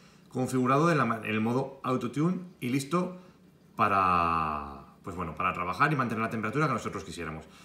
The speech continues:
Si nosotros quisiéramos hacer un macerado de sesenta y seis, pues lo que os decía al principio,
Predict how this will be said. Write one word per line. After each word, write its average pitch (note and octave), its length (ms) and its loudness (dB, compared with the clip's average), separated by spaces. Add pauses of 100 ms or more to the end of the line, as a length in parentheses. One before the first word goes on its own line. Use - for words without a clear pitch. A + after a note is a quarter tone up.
(200)
Si - 140 -2
nosotros A2+ 260 -2
quisiéramos C3+ 280 -2
hacer B2+ 140 -2
un B2+ 220 0
macerado B2+ 400 0
de A#2+ 80 2
sesenta A#2+ 320 -4
y B2+ 60 2
seis, D#3 380 -2 (100)
pues F2 140 -10
lo F2+ 100 -8
que F2+ 60 -6
os E2 60 -6
decía F#2+ 180 -4
al F#2 60 -4
principio, F2 440 -8